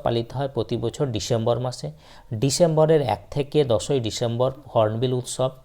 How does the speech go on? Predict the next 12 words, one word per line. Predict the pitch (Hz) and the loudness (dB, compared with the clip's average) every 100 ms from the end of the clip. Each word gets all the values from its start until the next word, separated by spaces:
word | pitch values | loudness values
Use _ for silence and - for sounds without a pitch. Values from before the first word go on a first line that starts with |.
| - - - | -20 -8 0
পালিত | 123 127 123 | 2 2 0
হয়। | 135 135 | 0 0
কোথায় | 139 - 147 | -2 0 0
হর্নবিল | 123 120 127 131 | 2 2 0 -2
উৎসব, | 131 - 127 | -4 -2 -4
কোন | - 123 123 | -2 -2 0
রাজ্যে | 123 123 | -2 -2
পালিত | 120 120 123 127 | -4 -4 -4 -6
হয়? | 139 | -4
নাগাল্যান্ড, | 107 104 113 117 135 151 | -2 0 2 2 0 -6
নাগাল্যান্ডের | 113 107 107 120 127 127 127 113 | -8 -6 0 0 0 -2 -4 -6
উৎসব | - - | -6 -2